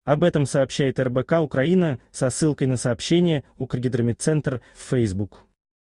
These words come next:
Завтра ожидается восточный и северо-восточный ветер, скорость которого будет достигать пять-десять метров в секунду.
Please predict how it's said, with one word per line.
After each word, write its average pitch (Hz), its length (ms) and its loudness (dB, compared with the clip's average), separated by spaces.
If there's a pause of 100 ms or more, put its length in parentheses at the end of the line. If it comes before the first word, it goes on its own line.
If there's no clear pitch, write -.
(160)
Завтра 139 460 0
ожидается 135 520 0
восточный 127 680 0 (180)
и 135 60 -2
северо-восточный 131 840 0
ветер, 151 380 -2 (260)
скорость 170 460 0
которого 131 480 0 (220)
будет 123 220 0
достигать 135 480 -2 (200)
пять-десять 123 720 -2
метров 127 340 -2
в - 40 -10
секунду. 101 520 -2